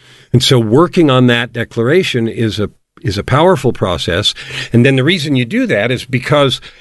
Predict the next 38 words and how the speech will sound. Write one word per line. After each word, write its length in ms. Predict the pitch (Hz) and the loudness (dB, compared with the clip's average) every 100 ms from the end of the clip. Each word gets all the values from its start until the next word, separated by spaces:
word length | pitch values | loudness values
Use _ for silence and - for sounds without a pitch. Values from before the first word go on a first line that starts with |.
| - - | -20 -14
then 380 | - 113 170 247 | -4 0 2 2
you 100 | 196 | -2
use 420 | 139 135 214 196 | -2 0 0 0
it 200 | 143 135 - _ _ _ _ _ - | 0 -2 -8 _ _ _ _ _ -4
as 240 | 147 127 | -2 -2
your 200 | 123 120 | -2 -2
guiding 720 | 95 107 131 151 131 123 110 | -2 -2 0 -2 -2 -2 -4
star. 560 | - - - 196 147 90 | -6 -4 -2 0 0 -2
Do 160 | 120 | 0
I 80 | 120 | 0
do 160 | 120 139 | 0 0
this 200 | 139 - | -2 -2
project? 640 | - 151 143 95 73 - - - - | -2 0 0 -2 -6 -8 -20 -20 -2
Who 220 | 170 165 | 2 4
am 200 | 170 139 | 2 0
I? 140 | 92 92 | -4 -6
This 180 | 120 | -6
is 120 | 135 127 | -4 -4
your 100 | - | -4
preparation. 720 | - 139 139 139 180 - 95 | -2 -2 0 0 0 0 -4
Like 180 | 113 139 | -4 -2
an 80 | |
athlete 480 | 147 165 - 180 139 | -2 -2 -4 -2 -2
warms 320 | 123 131 123 | 0 0 2
up 200 | 127 123 | 0 -2
before 320 | 127 - 127 117 | -6 -2 0 0
the 100 | 98 | 0
game. 400 | 143 156 80 - - - - - _ - | 0 0 -4 -12 -20 -20 -20 -20 _ -2
My 360 | 107 127 180 | 0 2 0
morning 400 | 175 156 170 165 | 0 0 0 0
ritual 400 | 147 214 - 139 | 0 -4 -4 -4
is 120 | 131 - | -4 -2
two 120 | 151 | 0
and 80 | 143 | 2
a 60 | |
half 240 | 143 135 147 | 0 -2 -2
hours 360 | 143 139 127 | 0 0 0
long. 380 | 147 214 127 | -2 -2 -4